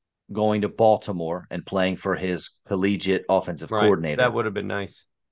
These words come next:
Speaker 1: I thought this was a great spot. And the pick right before him, my guy, Jake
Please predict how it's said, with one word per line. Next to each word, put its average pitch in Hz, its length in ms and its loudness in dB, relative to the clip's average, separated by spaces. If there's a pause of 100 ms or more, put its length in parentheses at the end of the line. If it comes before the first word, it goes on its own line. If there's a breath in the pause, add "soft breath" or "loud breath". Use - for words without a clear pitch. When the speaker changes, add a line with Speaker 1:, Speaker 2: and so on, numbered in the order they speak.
(200)
Speaker 1:
I 110 140 4
thought 110 260 2
this 101 160 4
was 92 140 -4
a 87 80 -6
great 90 240 -2
spot. 98 420 2
And 113 140 2
the 104 60 0
pick - 280 -2
right 139 160 2
before 123 380 0
him, 95 280 -2
my 101 220 2
guy, 95 360 2
Jake 107 280 -2